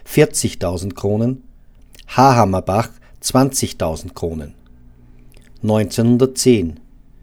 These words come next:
Kallenbach sechstausendsechshundert Kronen, Lerch und Öfenbach achttausendfünfhundertfünfundzwanzig Kronen, Ramseider Bach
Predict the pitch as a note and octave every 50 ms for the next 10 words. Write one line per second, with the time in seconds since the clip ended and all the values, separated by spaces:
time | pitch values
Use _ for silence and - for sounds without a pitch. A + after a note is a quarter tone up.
0 | - - - _ _ _ - - - A2+ A#2 C3 C#3+ C#3+ B2+ A#2+ B2 B2+ - -
1 | - - C3+ C3+ - - - - C3 C3 C3+ C3+ C#3 C3 - C#3+ C#3 - - -
2 | G2+ F#2+ F2+ - - - - F2+ F#2 G2 A2 B2 C3 - - - - _ _ -
3 | - - - - A2+ G#2 A2+ B2 C#3 C3 - - A#2+ A2+ - C3 C3 C3+ C3 C#3
4 | C3 C3 B2 B2+ - - - - - - - - - A#2+ B2 - - - - C3
5 | B2+ C#3+ C#3+ C#3+ C#3+ C3+ - - C3 C#3 C3 C3 C#3 C3+ C3+ C3+ C3+ - C#3+ C#3
6 | C3+ B2 G#2+ F#2+ F2+ - - F2+ F2 E2+ E2 - - F#2 - - - F#2+ F#2+ F#2+
7 | G#2+ A2+ B2+ B2+ - - - - - - - - _ - - - - - - A2+
8 | A2+ A2+ A2 - - G#2+ F#2+ F2+ F#2 F#2+ G#2+ A2 - A#2+ A#2+ B2 - - -